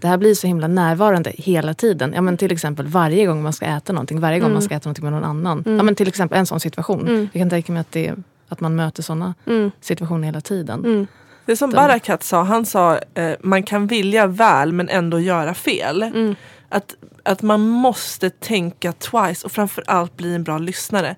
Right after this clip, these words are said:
Speaker 2: Mm.
Speaker 3: Lyssna på vad personen säger.
Speaker 2: Mm.
Speaker 3: För alltså, som du säger, jag tycker det är skitbra när du säger att man faktiskt kan säga ifrån.
Speaker 2: Mm.
Speaker 3: Man har faktiskt rätten om att få säga ifrån och be om hjälp och så, så här,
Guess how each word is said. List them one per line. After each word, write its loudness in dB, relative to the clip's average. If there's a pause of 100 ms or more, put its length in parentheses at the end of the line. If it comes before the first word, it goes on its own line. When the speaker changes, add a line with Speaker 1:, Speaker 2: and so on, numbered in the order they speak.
Speaker 2:
Mm. -4
Speaker 3:
Lyssna 0
på -2
vad 0
personen -2
säger. -2 (120)
Speaker 2:
Mm. -4
Speaker 3:
För -4
alltså, 0 (540)
som -2
du 0
säger, 2
jag 0
tycker -6
det 0
är -2
skitbra 0
när 0
du -4
säger -8
att -4
man -4
faktiskt -8
kan -6
säga -2
ifrån. 2 (340)
Speaker 2:
Mm. -2
Speaker 3:
Man 4
har 6
faktiskt -4
rätten -2
om -2
att -6
få -2 (260)
säga 2
ifrån -2
och -4
be -2
om -2
hjälp -4
och -4
så, -10
så -8
här, -6